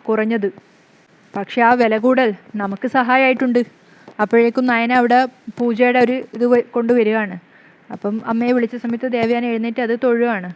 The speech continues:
അതിനുശേഷം അച്ഛൻ്റെ അടുത്തേക്ക് പോകുന്ന സമയത്ത് അദ്ദേഹം അത് തൊഴുത്, തൊഴുകയാണ്. അപ്പം അവരോട് രണ്ടുപേരോടുമായിട്ട് നയന പറയുന്നുണ്ട്, "മുത്തശ്ശനെ നോക്കാൻ ഡോക്ടർ ഉടനെ വരുമല്ലോ, മുത്തശ്ശന് വേണ്ടി പ്രത്യേകമായിട്ടൊരു പൂജ നടത്തി."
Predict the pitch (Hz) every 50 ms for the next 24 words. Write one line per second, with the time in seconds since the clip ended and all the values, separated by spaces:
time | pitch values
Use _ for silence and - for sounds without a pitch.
0 | - - - 202 202 214 208 220 220 208 - 226 214 - 233 233 247 220 226 -
1 | 233 220 247 226 233 226 226 226 - 240 233 233 220 - 269 269 - 214 202 226
2 | 226 226 247 240 214 247 262 262 _ 269 247 240 233 214 240 226 220 - _ 254
3 | 240 233 233 220 196 180 175 - _ _ _ _ _ _ _ - - 202 - 220
4 | 220 220 226 226 233 233 247 254 247 247 247 262 262 262 269 262 262 262 247 247
5 | 240 - 262 269 262 262 233 233 233 233 254 254 247 220 226 233 233 240 214 196
6 | - - 214 208 - 226 208 - 262 240 254 254 254 240 226 - 254 240 220 196
7 | - _ - - _ - 208 220 220 220 220 254 262 247 240 233 240 254 254 247
8 | 220 226 233 240 233 214 175 185 - _ _ 214 214 - 220 214 - 254 247 254
9 | 247 233 233 240 247 208 - - 226 214 - - 226 233 240 240 214 240 233 254
10 | 240 233 - 233 220 214 202 240 247 233 214 208 - 202